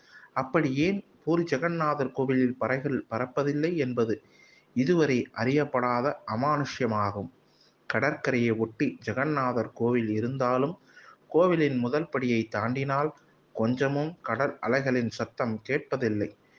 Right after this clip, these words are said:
மடப்பள்ளியில் இன்று வரை விறகு அடுப்பு வைத்து மண்பானை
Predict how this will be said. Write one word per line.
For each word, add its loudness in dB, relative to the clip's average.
மடப்பள்ளியில் 0
இன்று 0
வரை 4
விறகு 0
அடுப்பு 0
வைத்து 0
மண்பானை 2